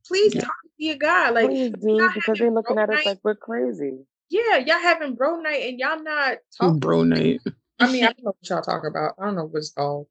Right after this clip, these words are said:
Speaker 3: They talking about ass and titties and probably spaghetti in the basketball game, okay?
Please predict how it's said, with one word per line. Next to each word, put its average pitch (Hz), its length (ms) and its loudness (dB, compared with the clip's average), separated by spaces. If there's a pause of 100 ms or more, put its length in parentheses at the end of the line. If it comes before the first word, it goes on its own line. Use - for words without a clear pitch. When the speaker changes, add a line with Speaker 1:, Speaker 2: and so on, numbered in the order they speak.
Speaker 3:
They 233 180 0
talking 220 240 2
about 180 260 4
ass 190 280 -2
and 175 120 -10
titties 180 380 -4
and 160 100 -6
probably 170 280 -4
spaghetti 170 500 0
in 170 80 -2
the 165 60 -2
basketball 135 500 0
game, 131 220 -6
okay? 160 340 2